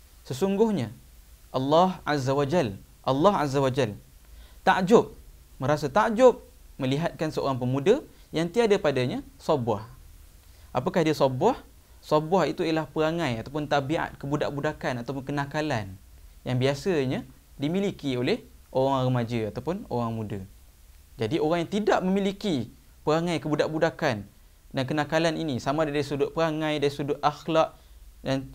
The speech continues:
saya nak fokus dari sudut pemikiran terutamanya, mereka yang tiada, uh, ketidakmatangan ini, terutamanya dari sudut pemikiran, maka Allah menjadi takjub kepada mereka. Adakah ini satu yang mustahil? Tidak.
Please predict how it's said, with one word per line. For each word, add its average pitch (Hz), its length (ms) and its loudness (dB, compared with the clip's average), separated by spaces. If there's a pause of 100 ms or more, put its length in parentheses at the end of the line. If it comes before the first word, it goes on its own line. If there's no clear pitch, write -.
saya 156 240 2
nak 139 160 -4
fokus 175 240 0
dari 147 160 -2
sudut 165 160 -4
pemikiran 165 480 2
terutamanya, 131 560 -2 (400)
mereka 175 240 -2
yang 180 240 2
tiada, 190 560 2 (800)
uh, 135 240 -2
ketidakmatangan 147 800 -2
ini, 143 320 -2 (240)
terutamanya 131 400 -2
dari 131 80 -6
sudut 135 160 -6
pemikiran, 160 240 -4
maka 160 160 -2
Allah 190 240 2
menjadi 190 320 -2
takjub 156 400 0 (320)
kepada 113 240 -4
mereka. 104 320 -8 (720)
Adakah 214 240 6
ini 220 80 0
satu 190 240 0
yang 170 80 0
mustahil? 160 480 0 (240)
Tidak. 113 320 -2